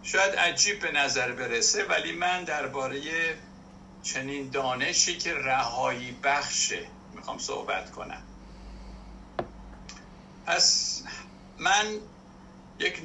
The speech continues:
نادان مقدسی هستم، <laughs> یک مسیحی نادان که نمی‌دونه و، و خیلی هم خوشحالم که نمی‌دونم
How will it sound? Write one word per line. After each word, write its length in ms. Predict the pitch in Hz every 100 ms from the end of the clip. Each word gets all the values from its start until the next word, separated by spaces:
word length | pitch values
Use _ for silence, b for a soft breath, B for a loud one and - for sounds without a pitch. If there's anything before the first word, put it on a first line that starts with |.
| 147
نادان 640 | 147 147 143 160 175 175
مقدسی 760 | 160 143 139 139 - 135 - 104
هستم، 440 | 101 - - 87
<laughs> 60 | - - - - - - - - B B B B B - - - - - - - - - - -
یک 140 | - -
مسیحی 680 | 147 147 - 143 170 170 160
نادان 540 | 143 127 117 - - - - - - - - - - - - - -
که 120 | 139
نمی‌دونه 840 | 139 160 190 160 107 - - - - - - - - - - - - - - - - - - - - - - - - - - -
و، 240 | 233 - - - - - -
و 100 | 156
خیلی 360 | - 226 226
هم 180 | 226 214 208 -
خوشحالم 680 | - 151 - 165 180 151 120
که 120 | 120
نمی‌دونم 680 | 104 98 92 - 87 98